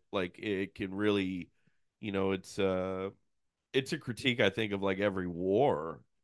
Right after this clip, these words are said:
If you're talking about what it takes to, you know, destroy an enemy,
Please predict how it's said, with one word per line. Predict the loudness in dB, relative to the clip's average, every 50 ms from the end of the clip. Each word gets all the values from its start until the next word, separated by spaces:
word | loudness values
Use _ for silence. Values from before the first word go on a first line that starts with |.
| _ -6
If | -6 -6 -6 -6
you're | -8 -6
talking | -2 0 2 2 2 0 -4 -6
about | -8 -6 -4 -2 -2 0 0 0 -2 -4 -6 -8 _ _ _ _ _ _ _ _ _ _ _ _
what | 2 4 4 4
it | 4 2 -2 -6
takes | -8 -4 0 0 2 0 0 -4 -10 -16 -14 -14 -10 -6
to, | -4 -2 -2 -2 -2 -4 -6 -6 -8 -10 -12 -14 _ _ _ _ _ _ _ _
you | -10 -10 -8
know, | -6 -6 -8
destroy | -8 -10 -12 -10 -2 2 4 4 6 4
an | 4 2
enemy, | 0 0 0 0 -2 -4 -6 -8 -10 -12 -14 -16